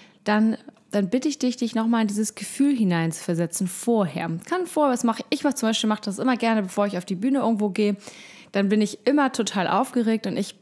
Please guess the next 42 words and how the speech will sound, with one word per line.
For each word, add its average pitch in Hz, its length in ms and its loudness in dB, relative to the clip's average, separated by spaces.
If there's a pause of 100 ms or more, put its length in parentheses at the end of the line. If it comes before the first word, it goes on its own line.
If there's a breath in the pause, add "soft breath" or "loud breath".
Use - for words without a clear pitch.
(120)
bin 208 160 2
immer 294 260 4
jedes 262 380 2
Mal 208 200 4
vor 220 180 0
der 247 100 4
Bühne 208 380 0
erstmal 202 440 0
irgendwo 214 420 0
im 190 80 0
Badezimmer 190 680 0 (520 loud breath)
und 220 160 2
mach 214 220 2
genau 196 340 2
das 165 300 -4
und 185 120 -6
stell 208 240 0
mir 220 160 0
einfach 247 300 -2
vor, 202 400 0 (560 loud breath)
wo 202 300 2
ich 262 140 -2
in 202 120 -2
einem 196 240 0
Moment 185 500 -2
besonders 247 600 2
selbstbewusst 214 720 0
war 190 320 2
und 180 160 0
wo 180 120 2
es 185 120 -2
besonders 214 500 0
gut 226 140 -2
geklappt - 440 -8
hat 196 140 -2
und 190 200 0
nehme 214 260 2
dieses 208 280 -2
Gefühl - 280 -4
mit, 190 160 0
denn 180 160 -2
das 226 320 -2